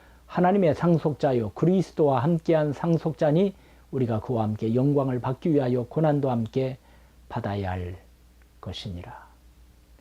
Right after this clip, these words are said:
그렇습니다. 성도는 주님을 위한 고난도 달게 받는 예수님의 제자들입니다.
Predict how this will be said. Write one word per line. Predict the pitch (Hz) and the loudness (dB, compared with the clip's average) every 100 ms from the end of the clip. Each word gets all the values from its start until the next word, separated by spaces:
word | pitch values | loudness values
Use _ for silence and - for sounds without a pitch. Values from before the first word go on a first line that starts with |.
| - - _ | -20 -20 _
그렇습니다. | - 101 85 - 82 90 - - - - _ - - - - - - | -10 -10 -10 -12 -14 -14 -18 -20 -20 -20 _ -20 -20 -20 -20 -20 -20
성도는 | - 123 98 98 104 139 175 _ _ - - - - - | -6 -6 -4 -4 -4 -6 -8 _ _ -20 -20 -20 -20 -18
주님을 | - 170 180 175 | 0 2 4 4
위한 | 165 160 151 | 4 4 2
고난도 | 135 143 135 131 127 135 | 2 0 2 0 -2 -4
달게 | - 151 160 160 | 0 2 4 2
받는 | 135 131 127 139 139 175 | 2 0 0 -2 -4 0
예수님의 | 147 160 - 139 117 135 151 - - | 2 2 0 -2 0 -2 -6 -12 -12
제자들입니다. | - 107 107 113 139 120 92 - - | -2 -2 0 -2 -2 -4 -8 -12 -18